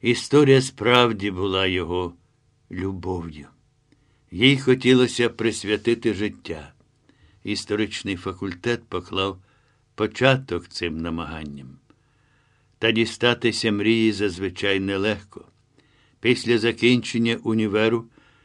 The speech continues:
довелося чотири роки відпрацьовувати в школі за призначенням. Щоправда,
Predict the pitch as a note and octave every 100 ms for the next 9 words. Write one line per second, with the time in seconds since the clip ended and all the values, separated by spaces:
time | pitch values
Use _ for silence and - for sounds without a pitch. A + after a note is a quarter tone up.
0 | _ _ _ _ F2+ A#2+ C3+ D3 C3+ C#3
1 | C3 C3 C3 C#3+ C3 C3 C3+ C3+ B2+ B2+
2 | _ _ F#2+ A#2 - A2+ A2+ - C3 B2+
3 | A#2+ A#2 A2+ - - A#2 A2+ G#2+ A2 G2
4 | G#2 G2 G2 F#2 F2+ - E2+ E2+ D#2+ _
5 | _ _ _ _ _ _ - F2+ F#2+ G2
6 | F#2 F2 E2